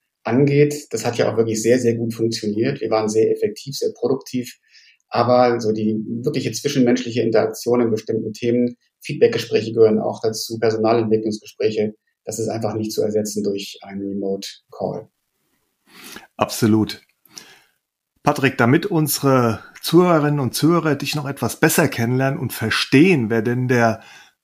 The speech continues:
Speaker 2: Mensch Patrick Boos ist, habe ich die drei folgenden Fragen an dich. Meine erste Frage lautet, wer bist du?
Speaker 1: Ich bin Patrick, ich bin vierundfünfzig Jahre alt.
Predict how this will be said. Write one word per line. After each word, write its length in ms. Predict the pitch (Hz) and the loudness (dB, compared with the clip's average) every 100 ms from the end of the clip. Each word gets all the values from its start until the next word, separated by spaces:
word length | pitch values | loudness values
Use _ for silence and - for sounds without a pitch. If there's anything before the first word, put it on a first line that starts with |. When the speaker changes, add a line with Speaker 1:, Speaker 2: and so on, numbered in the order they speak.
| - | -12
Speaker 2:
Mensch 640 | 107 107 131 170 139 - - | -4 0 2 2 0 -2 -4
Patrick 400 | - - 104 - | -10 -10 -14 -6
Boos 280 | 120 135 135 | 0 0 0
ist, 160 | - | -4
habe 160 | - 127 | -4 -2
ich 80 | 127 | -2
die 120 | 139 | -4
drei 180 | - 117 | -2 -2
folgenden 460 | - 139 147 135 | 0 0 2 -2
Fragen 480 | - 107 117 135 107 | -2 2 4 4 0
an 140 | 98 | -8
dich. 300 | 92 92 - - - - _ _ | -6 -6 -8 -12 -20 -20 _ _
Meine 240 | - 107 - | 0 0 2
erste 320 | 139 160 175 | 0 0 -4
Frage 400 | - 143 143 147 | -2 2 2 2
lautet, 600 | 127 127 139 143 - _ - | 2 2 2 -2 -4 _ 0
wer 200 | 107 143 | 2 4
bist 320 | 151 - - | 2 2 -2
du? 200 | 92 85 _ _ _ _ _ _ _ _ _ _ _ _ _ _ _ _ _ _ _ | -6 -8 _ _ _ _ _ _ _ _ _ _ _ _ _ _ _ _ _ _ _
Speaker 1:
Ich 120 | - 156 | -2 2
bin 120 | - | 4
Patrick, 600 | 196 - 190 233 - - | 2 2 0 -2 -4 -8
ich 220 | 120 - | -8 -2
bin 680 | 131 120 117 113 113 113 113 | 0 2 2 2 0 -4 -10
vierundfünfzig 760 | - 143 123 - 143 - 143 143 | -4 0 2 2 0 -2 -4 0
Jahre 280 | 117 135 160 | 2 2 0
alt. 280 | 160 214 | -2 -2